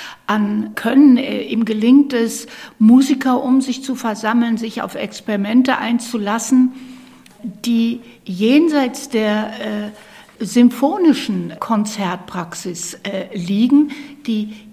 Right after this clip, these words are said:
im Grunde innovativ sind. Also sie speisen, sie kreieren klassische Musik, äh, auf neue Weise. Und das erwartet man inzwischen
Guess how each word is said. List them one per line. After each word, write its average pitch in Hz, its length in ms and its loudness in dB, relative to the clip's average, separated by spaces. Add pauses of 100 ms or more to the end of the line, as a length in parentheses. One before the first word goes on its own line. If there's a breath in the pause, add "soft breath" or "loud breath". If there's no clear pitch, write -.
(120)
im 190 160 -4
Grunde 247 340 4
innovativ 262 1000 2
sind. - 680 -12
Also 202 280 -6
sie 208 240 -6
speisen, 247 760 2 (280 loud breath)
sie 202 640 -8
kreieren 254 840 4
klassische 214 560 -6
Musik, - 600 -8 (440 loud breath)
äh, 190 40 -8
auf 220 440 -2
neue 226 380 2
Weise. 190 480 -4 (360 loud breath)
Und 208 360 -4 (280)
das 208 200 -8
erwartet 196 800 -4
man 190 240 -6
inzwischen 175 920 -10